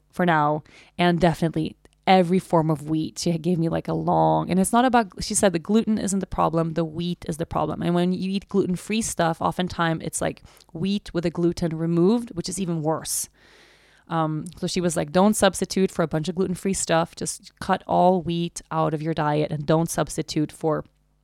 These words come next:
like, processed foods." She said rye, I could eat rye, was really good, and, and other kinds of things. But anyway, <laughs> at the end of that treatment,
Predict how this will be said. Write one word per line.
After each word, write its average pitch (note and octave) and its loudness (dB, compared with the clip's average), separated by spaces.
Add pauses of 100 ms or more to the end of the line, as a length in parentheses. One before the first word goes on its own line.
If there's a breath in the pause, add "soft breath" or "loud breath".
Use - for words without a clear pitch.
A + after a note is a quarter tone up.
like, E3+ -6
processed - -4
foods." F#3 2 (800 soft breath)
She E3+ -4
said E3+ 2
rye, F3+ 4
I F3+ 6
could - -8
eat E3+ -4
rye, F3+ 2
was F3 0
really E3+ -4
good, E3 4
and, D#3+ -2
and E3+ -2
other E3 0
kinds D#3 -4
of D#3+ -10
things. D#3+ -8
But - -2 (580 soft breath)
anyway, F3+ 4
<laughs> - -14
at F3+ -2
the - -10
end G3+ 2
of G3+ -2
that E3+ 2
treatment, E3+ 0